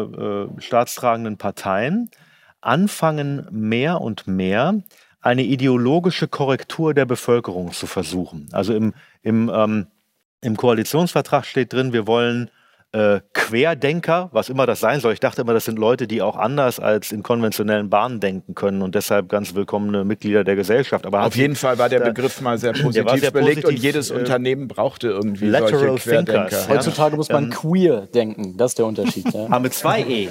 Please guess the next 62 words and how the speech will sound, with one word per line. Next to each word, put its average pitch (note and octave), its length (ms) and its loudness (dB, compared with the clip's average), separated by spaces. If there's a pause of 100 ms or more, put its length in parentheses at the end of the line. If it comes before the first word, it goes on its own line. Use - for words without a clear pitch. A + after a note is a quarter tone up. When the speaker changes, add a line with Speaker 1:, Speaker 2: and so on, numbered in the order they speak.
(120)
Speaker 3:
Genau, A3+ 280 2
das D#3+ 160 0
ist F#3 140 -4
das G3 140 2
Speaker 1:
Ach, F#3 60 -2
Speaker 3:
andere. F3+ 220 2
Speaker 1:
so - 260 -2
einfach F#3 540 -6
ist D3+ 160 -6
Speaker 3:
Das E3 80 2
Speaker 1:
der, E3+ 80 0
Speaker 3:
ist D#3 60 -4
dann, F3 180 4
wenn F3+ 120 4
du F#3 40 4
Speaker 1:
ah, F3+ 40 4
Speaker 3:
eine F3 100 2
Speaker 1:
okay. D#3+ 80 -2
Speaker 3:
Geschlechtsidentitätsstörung D#3+ 1120 -2
hast. G#2 160 0
Das C3 100 2
ist D#3 140 -4
Speaker 1:
Ah, A2+ 80 0
Speaker 3:
gewollt, A2 240 0
das G2+ 80 -2
Speaker 1:
okay. A#2 80 -4
Speaker 3:
ist B2 100 -2
gut. A2 120 -2 (100)
Speaker 1:
Aber C#3+ 180 4 (180)
jetzt, C#3 220 0
äh, C3 140 2
mal, C#3+ 320 0
mal, C#3+ 140 2 (100)
mal C#3+ 120 4
zurück D#3+ 260 -2
zu D#3+ 100 -2
diesem B2+ 200 -4
Punkt. C#3+ 280 -4
Also, B2 260 2 (400)
ähm, B2 360 2 (100)
äh, A#2+ 240 0
wenn C3+ 180 2
Sie, C3+ 380 2
ähm, A#2+ 440 0 (280)
<clears throat> - 120 -4
ich G#2+ 140 -8
wollte B2+ 220 2
eigentlich B2+ 200 0
darauf A#2+ 260 2
hinaus, B2 320 0
dass - 140 -8
man A#2+ 80 0
es G#2+ 80 -6
sich A#2+ 120 -6
viel - 140 -6
einfacher A#2 380 0
vorstellen G2 500 -4
kann. F#2 200 -4 (360)
Also A#2+ 260 0
wenn C3+ 140 2
Sie, C#3 300 0
äh, B2+ 180 2